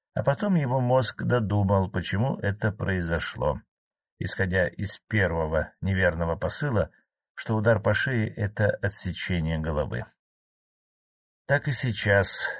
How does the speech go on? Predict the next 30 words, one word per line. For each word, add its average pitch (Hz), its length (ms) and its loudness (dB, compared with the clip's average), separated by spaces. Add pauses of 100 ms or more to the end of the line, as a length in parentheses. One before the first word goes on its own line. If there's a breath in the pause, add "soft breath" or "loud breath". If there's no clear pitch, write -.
(100)
видение 123 440 0
креста 120 460 -2
во 120 120 0
сне 123 260 0
могло 107 340 2
быть 95 220 -2
вызвано 98 480 2
многими 90 520 2
неверными 87 640 2
посылами 82 800 -2 (540)
из 151 160 -2
глубины 110 420 4
скопления 95 640 0
мозговых 80 600 -4
нейронов. 82 720 -2 (1000)
Но 120 100 2
когда 120 340 6
Артем 117 320 2
увидел, 113 440 2
как 104 200 2
Святой 107 420 0
Крест 104 560 0
вырвал 101 480 0
пистолет 98 640 -2
из 92 160 0
рук 90 300 -4
ползущего 87 800 -2
вслед 90 400 -4
ему 85 200 -2
злодея, 87 640 -2